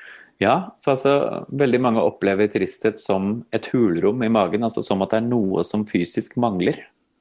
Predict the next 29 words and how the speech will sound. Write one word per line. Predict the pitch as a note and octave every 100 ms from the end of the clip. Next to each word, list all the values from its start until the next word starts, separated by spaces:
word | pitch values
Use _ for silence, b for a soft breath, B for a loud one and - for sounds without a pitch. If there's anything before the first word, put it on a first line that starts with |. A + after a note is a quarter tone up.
| A#2+
Ja, |
det | B2 B2
kjennes | C3 G2+ G2 -
litt | A2
sånn | - G#2
ut, | A#2 A#2+
det | G#2+
er |
noe | A#2+ A2
som | F#2 G#2
mangler. | A#2 A2+ F2+ G2 - - b b b b b b b b _ -
Ehm, | G2+ G2+ G2+ G2+ G2+ G#2 A2+ G#2+ -
man, | G#2+ A2 A#2+
vi | A#2+
har | A2
jo | A2
også | A#2
sånne | A2+ G#2+ G2
begrep, | G#2 F#2+ F#2+ A2+
ikke | F2 -
sant? | - G#2
Altså | G#2 G2+
hull | G#2 F2+ F#2
i | G#2+
hjertet | A2 - _ - E2 E2
og | E2+
sånn, | A#2 B2
ikke | A#2+ -
sant? | A2+ C3+